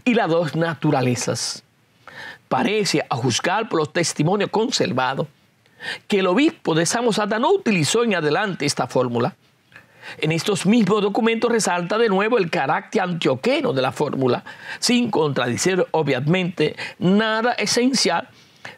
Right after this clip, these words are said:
de lo afirmado en la crítica de los anatemas.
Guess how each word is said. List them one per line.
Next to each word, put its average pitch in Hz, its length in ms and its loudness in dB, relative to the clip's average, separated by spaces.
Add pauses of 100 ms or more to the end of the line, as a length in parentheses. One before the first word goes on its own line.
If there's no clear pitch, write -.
(100)
de 175 160 2
lo 180 120 4
afirmado 226 540 0
en 233 80 4
la 147 160 -2
crítica 185 640 -2
de 160 140 0
los 156 240 0
anatemas. 127 720 -4